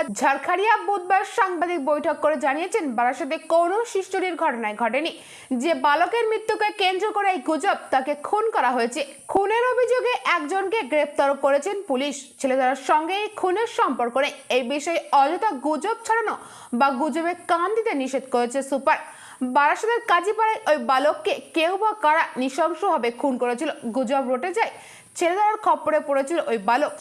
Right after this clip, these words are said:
ছেলেধারা তাকে ধরে নিয়ে গিয়ে চোখ উপড়ে কিডনি বার করে খুন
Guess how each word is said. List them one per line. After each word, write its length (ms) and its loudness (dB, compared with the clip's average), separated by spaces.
ছেলেধারা 460 2
তাকে 180 0
ধরে 220 4
নিয়ে 200 2
গিয়ে 140 0
চোখ 140 2
উপড়ে 220 0
কিডনি 340 0
বার 140 6
করে 160 4
খুন 140 2